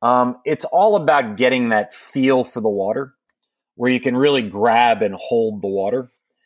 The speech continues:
and that really, really fine sensitivity to everything that's going on. The only way that happens is if you get in the water continuously and repeatedly,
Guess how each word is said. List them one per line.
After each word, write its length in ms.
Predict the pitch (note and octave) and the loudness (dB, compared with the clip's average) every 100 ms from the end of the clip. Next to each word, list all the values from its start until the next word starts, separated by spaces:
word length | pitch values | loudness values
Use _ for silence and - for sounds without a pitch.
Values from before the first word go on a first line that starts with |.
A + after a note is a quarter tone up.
| _ - | _ -6
and 220 | C3 B2+ | -2 2
that 280 | B2 A#2+ - - | 2 0 -6 -14
really, 480 | F3 F#3+ F3+ D#3 C3+ | -4 2 4 4 2
really 240 | C3 B2 | 2 2
fine 520 | - - B2+ B2+ B2 | -4 0 0 2 0
sensitivity 1080 | A2 - B2 A2 A#2 - B2+ A2+ A2 G#2+ G2 | -4 -2 -2 -2 -10 -4 -4 -4 -6 -6 -10
to 340 | - A2 G#2+ G2+ | -12 -8 -6 -6
everything 540 | A#2+ A#2 A#2+ - G#2+ G2+ | -6 -4 -6 -6 -8 -10
that's 160 | F2 | -10
going 320 | - F#2+ F2+ | -8 -8 -10
on. 200 | E2+ D2 - _ _ _ _ _ _ | -14 -16 -18 _ _ _ _ _ _
The 180 | - D3 | -4 0
only 200 | F#3 F#3+ | 2 4
way 220 | D#3 D3 | 4 4
that 260 | B2 A#2+ A2 | 4 4 2
happens 580 | - A2 - B2+ B2+ - - | 0 -4 -2 -2 -4 -8 -6
is 160 | A2+ | -2
if 180 | A#2+ A2 | -2 -2
you 160 | A#2+ A#2 | -4 -2
get 260 | F#2+ B2 | 2 2
in 140 | A#2+ A2+ | 2 0
the 80 | |
water 420 | G#2+ G#2+ G#2+ G#2 - | 2 4 4 2 -4
continuously 840 | G#2 F#2+ - A2+ A2 G2+ - G#2 | -12 -12 -8 -6 -4 -6 -8 -12
and 120 | F#2+ | -10
repeatedly, 680 | F2 - G#2 A2+ C3 D#3+ D#3+ | -14 -14 -12 -10 -6 -6 -8